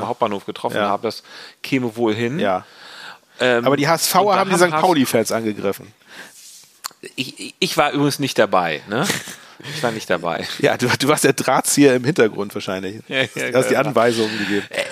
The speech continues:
Speaker 1: ey, da ist doch dieser Freibeuter.
Speaker 2: <laughs>
Speaker 1: Zieht den da mal raus. Ne? Nee. Und dann kam die Polizei und hat sich einen H-S-V-Fan, äh, auch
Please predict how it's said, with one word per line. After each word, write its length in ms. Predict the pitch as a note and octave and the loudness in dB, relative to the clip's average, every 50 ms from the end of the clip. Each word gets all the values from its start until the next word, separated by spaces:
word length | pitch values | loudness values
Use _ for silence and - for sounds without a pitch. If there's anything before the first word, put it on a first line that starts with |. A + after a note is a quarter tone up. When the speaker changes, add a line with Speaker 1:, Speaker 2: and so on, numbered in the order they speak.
| A#2+ - | -6 -2
Speaker 1:
ey, 160 | - - A3+ | 0 2 2
da 120 | A3+ F#3+ F#3+ | 2 2 0
ist 100 | F#3 F#3 | 0 2
doch 80 | G#3 G#3 | 2 2
dieser 240 | G#3 F3+ G3 F3+ | 4 4 2 2
Freibeuter. 1120 | D#3+ - - - - G3+ A#3 A3+ F3 F3 F3 E3 E3 E3+ - D#3+ D3+ C#3 D3 G#2+ - - - _ _ - - - - - | 2 0 -2 0 2 4 4 4 4 4 4 4 4 4 4 4 4 4 2 0 -2 -6 -10 _ _ -20 -20 -20 -14 -8
Speaker 2:
<laughs> 320 | - E3+ F3 F3 E3+ D3 | -6 -6 -4 -4 -6 -4
Speaker 1:
Zieht 180 | - - A3+ G3+ | -4 -4 -2 0
den 80 | G#3 F3+ | 2 2
da 100 | F3+ F3 | 2 2
mal 140 | E3+ E3 D#3+ | 2 2 0
raus. 380 | C#3 D3+ D#3 E3 E3 - - | 0 0 2 2 2 2 2
Ne? 140 | C#3+ D3+ C3 - | -2 -2 -2 0
Nee. 320 | C#3 E3+ F#3 C3 G#2 - - - - - - | 0 2 2 2 0 -2 -4 -10 -18 -16 -10
Und 140 | - C3 C3+ | -6 -4 -2
dann 100 | D3 D#3 | -2 -2
kam 160 | - - E3 D#3+ | 0 -2 -2 -2
die 80 | D3+ | -2
Polizei 840 | D3 - - D#3+ D3 C#3 - - - F#3 G3 F3+ C3 D3+ A#3 C#4 D#4 E4 _ _ _ _ _ _ _ _ - - - - - - _ _ | -6 -4 -4 -2 -2 -2 -2 -4 -2 0 2 2 2 2 0 -4 -6 -10 _ _ _ _ _ _ _ _ -20 -20 -20 -20 -20 -20 _ _
und 160 | - C#3 C3+ | -8 -4 -4
hat 160 | C#3 D#3 - - | -4 -4 -6 -8
sich 220 | D#3+ D3+ - - | -8 -6 -4 -2
einen 220 | D3+ D3+ D#3 C#3+ C#3+ | -2 -2 -2 0 0
H-S-V-Fan, 840 | D3+ D3+ - - - E3 D#3+ D#3 - - D#3+ D3 D3 C#3+ C#3 - - | -2 -2 -2 -2 -2 -2 -2 -2 -2 -2 -2 -2 -2 -4 -8 -12 -8
äh, 200 | - C3+ C3 B2 | -4 -2 -2 0
auch 220 | - - B2 A#2+ | 0 -2 -4 -6